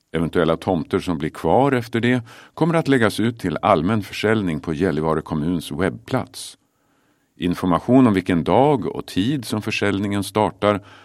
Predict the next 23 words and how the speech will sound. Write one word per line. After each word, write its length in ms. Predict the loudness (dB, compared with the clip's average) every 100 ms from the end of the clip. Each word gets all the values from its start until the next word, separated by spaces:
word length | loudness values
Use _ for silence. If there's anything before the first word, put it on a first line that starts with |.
| _
kommer 240 | -2 0 2
att 220 | 2 2
utannonseras 920 | 0 2 0 0 -4 -4 -2 -2 -4
inför 240 | -8 -6 -8
detta. 420 | -8 -8 -10 -10 _ _ _ _ _
Priserna 460 | -4 -2 -2 -2 -2
på 100 | -2
tomterna 500 | -2 -2 -2 -2 0
varierar 460 | 0 0 -2 -2
mellan 260 | -2 -2 -4
cirka 380 | -4 -6 -6 -6
femhundratrettiofemtusen 1500 | -2 0 0 -2 -4 -6 -4 -4 -4 -4 -8 -6 -2 -2 -2 -12 -20
till 360 | -4 0 0 -2 -6
sjuhundrafemtiofemtusen 1400 | -6 -4 -2 -4 -6 -8 -8 -4 -2 -2 -6 -8 -8 -10
kronor. 500 | -6 -6 -6 -10 -14 -18 _ _ _ _ _ _ _ _ _ _ _ _ _ _ _ _ -6
Repisvaara. 760 | 0 0 0 -4 -2 -2 -2 -6 _ -20 -20 _ -8
Det 100 | 0
finns 240 | 2 4
just 220 | 2 4
nu 220 | 2 2 -2
fjorton 680 | -4 -4 -4 -4 0 0 0
tomter 520 | 0 -2 -2 -2 -2
kvar 440 | 0 2 2 0